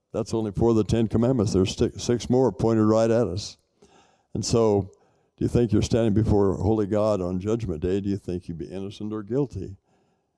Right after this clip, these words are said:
And now the, now their conscience, and this is what you're really aiming toward. You're, speak to the conscience, not to the intellect, 'cause that's a place of argument, okay? So, uh, you say, "Do you think you'd, uh,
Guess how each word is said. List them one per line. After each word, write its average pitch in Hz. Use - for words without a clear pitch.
And 101
now 107
the, 95
now 104
their 104
conscience, 110
and 107
this 139
is 110
what 120
you're 110
really 107
aiming 104
toward. 95
You're, 98
speak -
to 147
the 120
conscience, 110
not 101
to 110
the 107
intellect, 95
'cause 98
that's 95
a 98
place 98
of 95
argument, 92
okay? 90
So, 117
uh, 101
you 104
say, 98
"Do 87
you 104
think 104
you'd, 92
uh, 90